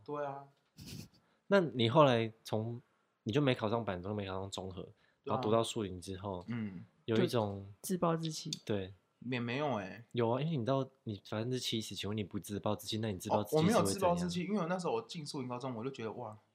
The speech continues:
Speaker 1: 里面应该都是废物。
Speaker 2: 就没想到你才是废物。
Speaker 1: 然后，然后那时候就想说，“嗯，高中，<laughs> 妈，我，我，我国中没有念书，就随便考都前五名、前三名这样。”
Speaker 3: 对，结果嘞？
Speaker 1: 然后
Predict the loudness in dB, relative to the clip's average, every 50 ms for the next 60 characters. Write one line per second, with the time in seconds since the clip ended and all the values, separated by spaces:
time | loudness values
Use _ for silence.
0 | _ -12 -10 -8 -8 -6 -6 -6 -6 -6 -6 -8 -10 -10 -12 -8 -8 -8 -8 -8
1 | -10 -16 -20 -20 _ _ _ _ _ _ 0 2 2 4 4 4 2 2 0 0
2 | -2 -2 -2 -2 0 0 2 2 2 0 0 0 0 0 0 0 -2 -2 -2 -2
3 | -2 -2 -4 -4 -2 2 8 8 8 8 6 0 0 0 -2 -2 -2 -4 -6 -4
4 | -4 -4 -4 -2 -2 -4 -2 -2 -2 -4 -4 -4 -4 -2 -2 -2 -2 -2 -4 -4
5 | -8 -12 -14 -12 -10 -10 -10 -10 -12 -8 -8 -8 -4 -2 -4 -2 -2 -2 -2 -2
6 | -4 -4 -6 -8 -8 -10 _ _ _ _ _ _ _ _ _ -10 -6 -2 -2 -2
7 | -2 -2 -2 -2 -4 -4 -6 -8 -8 -8 -8 -8 -8 -8 -10 -10 -8 -6 -6 -4
8 | -4 -6 -6 -6 -6 -6 -6 -6 -8 -8 -8 -8 -6 -6 -8 -8 -8 -10 -14 -16
9 | -16 -16 -14 -12 -10 -10 -10 -10 -12 -20 -20 -20 _ _ _ _ _ _ -4 -2
10 | -2 -2 -2 -4 -6 -10 _ _ _ _ _ -4 0 2 4 4 4 4 2 -2
11 | -6